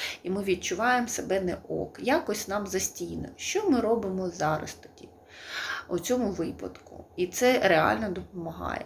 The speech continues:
Це перевірено, стовідсотково. Це вам допоможе. Я вам завжди кажу в відео своїх про те, що повертаються всі,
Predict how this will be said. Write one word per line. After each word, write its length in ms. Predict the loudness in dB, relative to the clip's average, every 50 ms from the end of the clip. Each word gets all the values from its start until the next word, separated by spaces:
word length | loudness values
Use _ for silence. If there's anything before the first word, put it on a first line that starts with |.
| -10 -4
Це 140 | -2 -2 -2
перевірено, 1000 | 2 4 6 6 6 6 4 2 0 -2 0 2 2 2 2 0 -4 -8 -12 -14 -14
стовідсотково. 1160 | -14 -10 -4 -2 0 2 2 0 0 -2 -4 -6 -6 -8 -10 -2 2 4 4 4 4 2 -2 -8 -12 -18 -18 -8
Це 180 | -2 0 2
вам 300 | 4 6 6 6 6 6
допоможе. 440 | 4 2 2 2 0 0 0 0 0 -2 -6 -10 -12 -12 -10 2
Я 140 | 4 6 6
вам 120 | 6 6
завжди 360 | 6 4 2 2 4 4 4
кажу 300 | 4 4 2 2 2 2
в 60 | 0 0
відео 360 | 0 0 2 4 4 4 4
своїх 400 | 4 2 2 2 2 2 2 2
про 120 | 0 -2
те, 220 | 0 4 4 4 4
що 220 | 4 2 0 0
повертаються 880 | 0 2 2 2 2 2 2 4 6 6 8 8 6 4 2 -2 -4
всі, 540 | -4 -2 -2 -2 0 0 -2 -2 -2 -4 -6